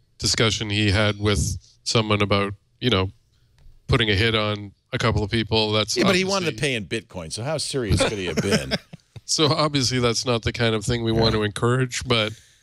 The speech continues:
Speaker 1: it feels to me as though he's being asked to pay the price for a whole bunch of other people who did things
Speaker 2: He just
Speaker 1: on
Speaker 2: did the
Speaker 1: that
Speaker 2: back
Speaker 1: platform.
Speaker 2: end, right?
Speaker 1: Right.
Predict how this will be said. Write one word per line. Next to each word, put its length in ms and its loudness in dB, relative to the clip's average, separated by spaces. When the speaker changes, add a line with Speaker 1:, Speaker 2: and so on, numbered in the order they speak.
Speaker 1:
it 120 0
feels 320 2
to 80 2
me 240 4
as 180 2
though 440 0
he's 400 0
being 340 2
asked 280 0
to 80 -6
pay 220 2
the 100 0
price 460 -2
for 200 0
a 20 6
whole 180 4
bunch 220 2
of 80 0
other 200 4
people 360 0
who 180 -2
did 240 2
things 480 -2
Speaker 2:
He 180 6
just 220 4
Speaker 1:
on 60 2
Speaker 2:
did 100 2
the 120 0
Speaker 1:
that 60 -6
Speaker 2:
back 260 0
Speaker 1:
platform. 240 -4
Speaker 2:
end, 200 -14
right? 460 0
Speaker 1:
Right. 200 -2